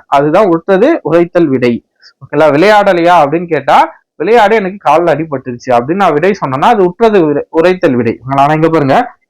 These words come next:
கால் வலிக்கும், வலிக்கல, இப்ப வரைக்கும் வலிக்கல. ஓகேங்களா? ஆனா கால் வலிக்கும்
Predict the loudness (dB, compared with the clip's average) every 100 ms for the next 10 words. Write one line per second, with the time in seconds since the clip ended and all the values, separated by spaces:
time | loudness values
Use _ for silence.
0 | _ 2 2 2 0 -2 -4 -6 -8 -8
1 | -6 -8 -10 -10 -6 -4 0 2 4 2
2 | 0 -6 -8 -2 -2 -2 -2 -2 -2 -4
3 | -4 -8 -10 -4 -4 -2 -4 0 2 2
4 | 0 -2 -2 -6 -6 -6